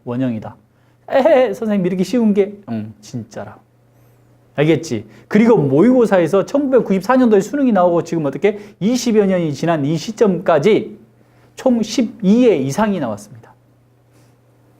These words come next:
알겠어요? 시험은 항상 뭐다? 예외다. 뭐의 예외다? 기본에서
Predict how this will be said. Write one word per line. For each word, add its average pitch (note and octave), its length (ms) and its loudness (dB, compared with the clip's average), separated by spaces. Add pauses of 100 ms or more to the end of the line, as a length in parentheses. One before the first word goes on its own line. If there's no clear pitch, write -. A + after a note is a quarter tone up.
(120)
알겠어요? B2+ 460 -2 (160)
시험은 A3 400 2
항상 A#3 400 2
뭐다? A#3+ 400 2 (1700)
예외다. C#3 460 2
뭐의 C#4 560 4
예외다? C3+ 480 2 (640)
기본에서 D3+ 920 0